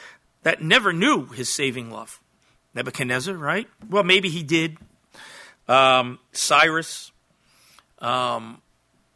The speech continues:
I mean, they were chosen instruments. And, and, and to accomplish his purposes in, in, in ways that absolutely, you know, confound God's people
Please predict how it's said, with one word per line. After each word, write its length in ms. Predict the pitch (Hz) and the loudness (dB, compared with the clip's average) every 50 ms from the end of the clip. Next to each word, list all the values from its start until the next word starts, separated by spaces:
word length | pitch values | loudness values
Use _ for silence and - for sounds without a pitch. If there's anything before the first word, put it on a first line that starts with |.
| _ - | _ -10
I 40 | 135 | -6
mean, 100 | 139 143 | -2 -2
they 80 | 185 | -2
were 80 | 208 214 | -2 -2
chosen 400 | - - 233 226 214 185 190 190 | -2 -2 0 0 0 0 -2 -4
instruments. 580 | 233 233 - - 135 - _ _ - - - _ _ _ _ _ _ _ _ _ _ _ _ _ _ _ _ _ _ _ _ _ _ _ _ _ - | -4 -6 -8 -14 -16 -20 _ _ -20 -20 -20 _ _ _ _ _ _ _ _ _ _ _ _ _ _ _ _ _ _ _ _ _ _ _ _ _ -6
And, 160 | 127 135 151 | -6 -4 -4
and, 240 | - 156 143 139 - | -4 -6 -8 -6 -4
and 240 | 156 151 147 - - _ _ _ _ _ _ _ - | -4 -4 -4 -6 -10 _ _ _ _ _ _ _ -12
to 120 | - 156 147 | -8 -8 -8
accomplish 560 | - - - - 190 220 214 202 185 151 - | -8 -6 -2 -2 -2 -2 0 -4 -6 -6 -4
his 160 | 196 180 - | -6 -8 -10
purposes 640 | - - 214 226 220 - 196 147 - - - 120 123 | -10 -8 -8 -8 -8 -8 -12 -12 -12 -12 -14 -14 -16
in, 260 | - - 143 143 147 | -14 -10 -10 -10 -10
in, 180 | - - 151 147 | -8 -10 -12 -10
in 340 | - 160 156 156 151 139 135 | -8 -8 -8 -8 -8 -8 -4
ways 520 | 151 175 196 214 226 220 220 220 208 160 | 2 2 4 4 4 2 2 2 0 0
that 180 | 185 170 - - - | 0 -2 -2 -2 -4
absolutely, 640 | 175 208 220 - - - 190 175 185 185 165 165 170 | -4 -4 -4 -6 -6 -6 -6 -6 -6 -8 -8 -8 -6
you 100 | 165 156 | -6 -8
know, 80 | 147 | -10
confound 680 | 127 - - - 156 143 - - 214 254 269 196 131 123 | -10 -12 -12 -12 -12 -14 -12 -10 -8 -8 -6 -8 -10 -12
God's 280 | - 139 143 165 160 - | -10 -8 -8 -8 -8 -10
people 360 | - - 202 214 220 - - | -16 -18 -18 -18 -16 -18 -20